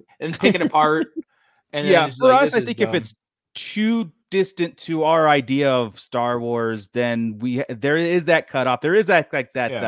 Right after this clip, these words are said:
Speaker 2: uh, safety net, I guess, right? Of where we can go, "Okay, well, we just don't consume anything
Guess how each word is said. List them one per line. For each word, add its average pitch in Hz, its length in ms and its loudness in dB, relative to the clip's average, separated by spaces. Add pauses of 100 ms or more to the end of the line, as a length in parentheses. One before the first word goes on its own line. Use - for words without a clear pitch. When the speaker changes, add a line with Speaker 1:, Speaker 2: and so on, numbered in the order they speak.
Speaker 2:
uh, - 20 -12
safety 147 420 -8
net, 95 260 -10
I 104 100 -10
guess, 95 280 -16
right? 107 200 -12 (500)
Of 127 160 4
where 139 100 4
we 147 120 2
can 151 120 -6
go, 135 200 4
"Okay, 135 440 0
well, 131 220 2
we 131 100 -4
just 131 160 -8
don't 135 180 -2
consume 135 320 -6
anything 127 440 -4